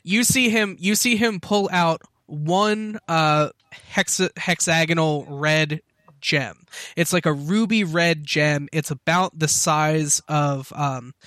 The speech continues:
it's a little bit smaller than, than the size of Adrian's hand. It's pretty big,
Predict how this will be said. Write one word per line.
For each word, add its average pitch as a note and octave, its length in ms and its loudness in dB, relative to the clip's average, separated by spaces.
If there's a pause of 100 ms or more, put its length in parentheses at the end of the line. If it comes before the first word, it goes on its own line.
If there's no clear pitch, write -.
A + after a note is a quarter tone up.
(120)
it's - 120 -6
a F#3 40 6
little F#3 240 2
bit F3 140 2
smaller D#3+ 320 2
than, D3+ 160 -2 (180)
than D#3 160 2
the C#3+ 80 -2
size D3 300 0
of C#3+ 100 -8
Adrian's D3 520 -2
hand. D3+ 520 0
It's D3 160 -4
pretty F3 460 -2
big, D3 420 -2